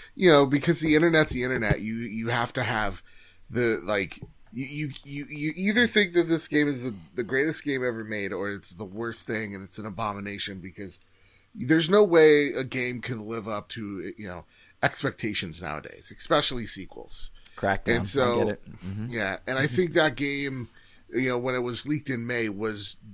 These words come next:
Speaker 1: doomed to have that conversation because of all the leaks and stuff.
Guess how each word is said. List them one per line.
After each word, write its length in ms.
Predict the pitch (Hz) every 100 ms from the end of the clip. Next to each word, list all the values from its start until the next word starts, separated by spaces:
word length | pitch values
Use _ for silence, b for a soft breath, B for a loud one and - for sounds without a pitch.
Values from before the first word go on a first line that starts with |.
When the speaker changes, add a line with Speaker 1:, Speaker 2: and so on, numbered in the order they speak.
| 95
Speaker 1:
doomed 600 | 131 131 131 117 110 92 -
to 100 | - 117
have 360 | - 120 104
that 200 | 95 98
conversation 800 | - 113 90 87 - 90 - 87 85
because 580 | 87 - 113 110 95 b b b
of 160 | - 92
all 140 | 95
the 120 | 85 87
leaks 300 | 98 - 87
and 120 | 85
stuff. 440 | - 87 76 -